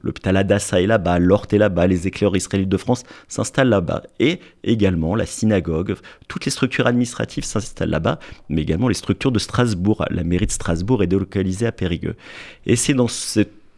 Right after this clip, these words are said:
ce territoire où tout à coup arrivent beaucoup de réfugiés et beaucoup de réfugiés juifs que ma famille s'implante. Et les liens au départ sont pas, euh,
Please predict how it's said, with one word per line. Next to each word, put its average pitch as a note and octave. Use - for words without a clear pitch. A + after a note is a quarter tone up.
ce -
territoire C3+
où F#2
tout -
à G2+
coup A2
arrivent E2+
beaucoup G#2
de F#2+
réfugiés F2+
et D2
beaucoup G2
de F#2
réfugiés E2
juifs F2
que C3
ma B2+
famille G2+
s'implante. -
Et B2+
les F2+
liens B2
au B2+
départ G2
sont -
pas, F2+
euh, -